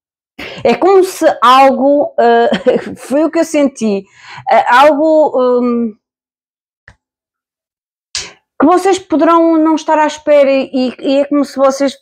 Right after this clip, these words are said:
ficassem naquela, naquela fração de segundos de não saber, eh, como reagir. Eu não sinto que seja uma coisa má.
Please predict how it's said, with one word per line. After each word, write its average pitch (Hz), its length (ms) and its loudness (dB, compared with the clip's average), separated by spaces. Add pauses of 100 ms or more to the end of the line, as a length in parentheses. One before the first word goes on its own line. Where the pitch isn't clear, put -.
ficassem 262 720 -2
naquela, 254 680 0 (320)
naquela 277 400 0
fração 302 440 0
de - 80 -8
segundos 262 440 -2 (180)
de 208 260 -6
não 254 200 2
saber, 233 480 -2 (100)
eh, 214 240 2
como 233 280 -2
reagir. 147 600 -4
Eu 320 120 0
não 587 160 2
sinto 320 320 0
que - 60 -18
seja 240 280 0
uma 226 160 0
coisa 190 640 0 (340)
má. 151 440 0